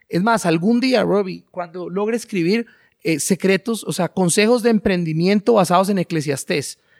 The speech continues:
eh, te la voy a mandar porque es tal vez una de las mejores guías, eh, que hay,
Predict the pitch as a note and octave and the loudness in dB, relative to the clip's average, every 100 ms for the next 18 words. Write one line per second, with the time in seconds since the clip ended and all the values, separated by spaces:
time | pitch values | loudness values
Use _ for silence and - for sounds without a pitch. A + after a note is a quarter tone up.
0 | _ C#3+ D3 C#3+ D3+ C#3 D3+ F#3 F3 E3+ | _ -2 -2 0 0 2 4 4 2 2
1 | E3 D3+ D#3 - F#3+ G3 G3 G#3 F#3+ D#3 | 0 -2 -4 -2 0 0 0 -2 0 0
2 | D3+ C3+ E3 F3+ D#3+ F#3+ F#3 - _ _ | 0 0 0 -2 -4 -4 -4 -6 _ _
3 | _ - C#3+ - - D3 C#3+ D3 | _ -6 -4 -4 -2 2 2 0